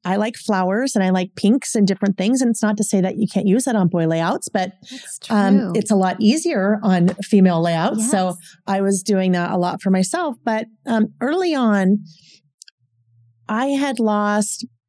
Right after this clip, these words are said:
Speaker 1: my grandmother when the boys were little, and she and I were very close. And, um, she was actually a scrapbooker, but
Speaker 2: Mm.
Speaker 1: way the different,
Speaker 2: Mm-hmm.
Speaker 1: you know, different kind of scrapbooking back then.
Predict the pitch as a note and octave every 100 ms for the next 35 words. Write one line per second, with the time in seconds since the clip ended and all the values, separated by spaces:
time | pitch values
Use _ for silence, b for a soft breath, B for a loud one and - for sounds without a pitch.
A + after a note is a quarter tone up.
0 | - G#3+ G#3 G3 - G3+ G#3 G3 F3+ F3+
1 | F3+ F#3 F3 F#3 F#3+ G3 G#3+ G3+ G3 F3+
2 | E3+ D#3+ D#3+ - B B B B G#3+ G3
3 | F#3+ F#3 - - B3 A#3 G#3+ G#3 F#3+ F#3
4 | F#3+ F#3 E3+ E3+ - - - b b -
5 | G3+ G3 G3 F#3+ - _ _ G#3+ G3+ G#3
6 | - D4+ G4 G4 G#3+ F#3 - - G3 F#3
7 | F3+ - - E3+ F3 F3 D#3 D3 - G#3
8 | D#4+ A#3+ G#3 A#3 A#3+ C4 A3 C4 B3+ C4+
9 | C4+ G#3 G3 G3 G#3 G3+ A3+ G#3+ - A#3
10 | B3 A#3 G#3 F#3 F3 F3+